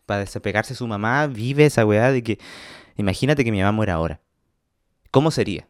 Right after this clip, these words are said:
Y vivir y sentir el dolor del vacío, ¿cachai? ¿Cómo será? Hasta llorar.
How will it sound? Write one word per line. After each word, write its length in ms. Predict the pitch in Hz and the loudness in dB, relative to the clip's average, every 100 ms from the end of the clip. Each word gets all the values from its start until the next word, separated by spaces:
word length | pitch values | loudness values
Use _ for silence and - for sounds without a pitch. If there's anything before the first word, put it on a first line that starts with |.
| _ | _
Y 80 | 117 | -4
vivir 340 | 113 135 143 | 0 0 -2
y 60 | 101 | -4
sentir 580 | 110 87 - 202 - - _ _ _ | -6 -4 0 0 0 -6 _ _ _
el 120 | 107 | -6
dolor 300 | 101 98 110 | -4 0 0
del 140 | 98 90 | 0 -4
vacío, 440 | 82 - 98 90 | -8 -10 -10 -10
¿cachai? 440 | 80 - 104 98 - _ _ - | -10 -10 -10 -10 -12 _ _ -2
¿Cómo 260 | 135 139 | 0 0
será? 440 | - 92 117 131 _ _ _ _ _ _ | -4 -6 -4 -4 _ _ _ _ _ _
Hasta 220 | - 127 160 | -4 2 4
llorar. 520 | 170 220 285 95 | 6 6 4 2